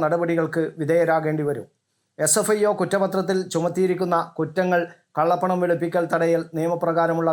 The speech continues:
കുറ്റകൃത്യങ്ങൾ ഉൾപ്പെടുന്നതാണ്. അതിനാൽ രേഖകൾ പരിശോധിച്ച ശേഷം കേസ് രജിസ്റ്റർ ചെയ്യുമെന്നും മുതിർന്ന ഇ ഡി ഉദ്യോഗസ്ഥൻ പറഞ്ഞു.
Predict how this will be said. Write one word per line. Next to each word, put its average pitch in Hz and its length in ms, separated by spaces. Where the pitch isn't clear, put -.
കുറ്റകൃത്യങ്ങൾ 165 580
ഉൾപ്പെടുന്നതാണ്. 147 640
അതിനാൽ 170 340
രേഖകൾ 170 380
പരിശോധിച്ച 165 560
ശേഷം 165 340
കേസ് 165 340
രജിസ്റ്റർ 160 360
ചെയ്യുമെന്നും 165 360
മുതിർന്ന 160 360
ഇ - 100
ഡി 170 100
ഉദ്യോഗസ്ഥൻ 156 500
പറഞ്ഞു. 143 280